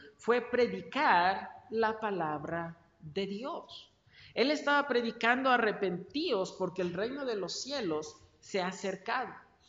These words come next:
Y era el mismo mensaje que Juan el Bautista estaba predicando. ¿Qué significa que el reino de los cielos se ha acercado, hermanos? ¿Qué significa? Significa que el reino de los cielos, su venida es inminente.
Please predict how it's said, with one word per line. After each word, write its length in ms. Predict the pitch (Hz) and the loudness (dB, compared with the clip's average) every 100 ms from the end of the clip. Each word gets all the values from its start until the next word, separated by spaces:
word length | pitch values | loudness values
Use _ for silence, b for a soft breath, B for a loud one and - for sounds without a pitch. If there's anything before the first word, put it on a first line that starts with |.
| - | -10
Y 120 | 175 | 4
era 120 | 214 226 | 4 6
el 80 | |
mismo 300 | 202 220 247 | 2 2 0
mensaje 640 | 254 240 214 220 220 214 170 | -2 -2 -2 0 0 -2 -4
que 120 | 165 | -4
Juan 280 | - 175 208 | -2 0 0
el 100 | 220 | 0
Bautista 840 | 214 202 240 269 - 151 165 B B - | -2 -2 -4 -6 -4 -4 -4 B B -8
estaba 600 | 180 180 - 190 160 156 | -8 -4 2 4 4 2
predicando. 720 | 156 156 170 - 196 185 156 - _ _ _ _ _ _ | 0 -2 -4 -6 -6 -4 -8 -12 _ _ _ _ _ _
¿Qué 160 | 262 269 | -2 0
significa 720 | 311 269 247 - 269 262 240 | -2 -2 -2 -2 -2 -2 0
que 80 | 208 | 0
el 80 | |
reino 320 | 175 208 214 202 | 2 2 4 2
de 120 | 185 | 2
los 160 | 165 | 0
cielos 360 | - 190 180 180 | 0 -2 -2 -2
se 80 | 180 | -2
ha 80 | 165 | -4
acercado, 640 | 170 160 147 226 269 208 | -4 -8 -6 -4 0 0
hermanos? 360 | 147 131 139 | -2 -6 -8
¿Qué 140 | - 247 | -8 -6
significa? 640 | 254 240 220 262 190 196 208 B B | -6 -6 -6 -8 -6 -6 -8 B B
Significa 640 | - 233 220 196 240 247 262 | -4 -2 0 -2 -4 -4 -2
que 80 | 226 | 0
el 140 | 196 | 2
reino 320 | 190 240 254 | 2 0 0
de 100 | 247 | -2
los 240 | 220 175 - | 0 -2 -4
cielos, 560 | 233 220 160 147 - - | -2 -2 0 -2 -6 -12
su 320 | - 269 294 | -10 -6 -2
venida 840 | 285 262 226 160 156 156 - - - | -2 -2 -2 0 0 -2 -4 -12 -4
es 200 | 226 233 | -2 -2
inminente. 800 | 254 214 170 156 175 226 - | -4 -2 -2 -2 -2 -4 -10